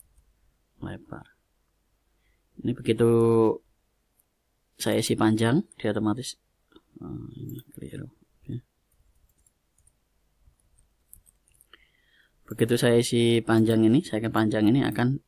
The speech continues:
masuk ke panjang yang ada di sini, di luar this panjang. Ini lebar juga sama, ini akan ke lebar. Jadi kalau di dalam sini saya akan bangun, ini karena ada kurung, saya isi dengan tiga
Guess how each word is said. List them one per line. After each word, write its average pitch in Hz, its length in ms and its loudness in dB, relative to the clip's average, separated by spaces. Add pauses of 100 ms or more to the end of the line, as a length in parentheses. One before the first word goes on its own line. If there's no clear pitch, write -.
(200)
masuk 113 360 -2
ke 127 120 -2 (240)
panjang 113 400 0
yang 107 160 0
ada 107 160 -6
di 107 80 -8
sini, 104 240 -6 (440)
di - 120 -4
luar 101 320 -4 (160)
this - 320 -8
panjang. 110 320 -10 (960)
Ini 113 80 0
lebar 113 320 0
juga - 240 -8
sama, 110 320 -2
ini 113 80 0
akan 104 320 -4
ke - 320 -12
lebar. 98 400 -10 (800)
Jadi - 160 -4
kalau 113 240 4
di 113 160 -2
dalam 107 720 -2
sini 107 320 2 (640)
saya 104 320 -4
akan 110 320 -4
bangun, 110 400 -2 (160)
ini 117 160 -10
karena 95 320 -8
ada 92 400 -12
kurung, 131 400 -4 (200)
saya - 160 -8
isi 113 160 -8
dengan 107 320 -4
tiga 117 480 -8